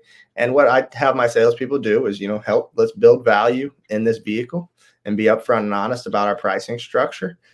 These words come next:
If the vehicle and the deal works for the customer, great. If not, no problem. We'll move on and still have a good lasting relationship.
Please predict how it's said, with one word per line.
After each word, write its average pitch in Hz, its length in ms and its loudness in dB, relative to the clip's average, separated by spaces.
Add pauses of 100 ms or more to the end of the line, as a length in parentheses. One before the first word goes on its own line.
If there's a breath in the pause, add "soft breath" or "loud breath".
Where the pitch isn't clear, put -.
(140)
If 104 180 -2
the 104 80 -8
vehicle 117 540 0
and 107 100 -2
the 101 60 -4
deal 113 280 4
works 113 240 2
for 110 120 -8
the 107 60 -4
customer, 110 500 -6
great. 107 420 -2 (160)
If - 160 -14
not, 110 320 -6
no 104 80 -2
problem. 110 400 -4
We'll 107 100 -2
move 107 220 -6
on 110 200 -4
and 98 100 -8
still 104 200 -6
have 95 160 -6
a 92 60 -10
good 92 220 -8
lasting 90 320 -8
relationship. - 640 -14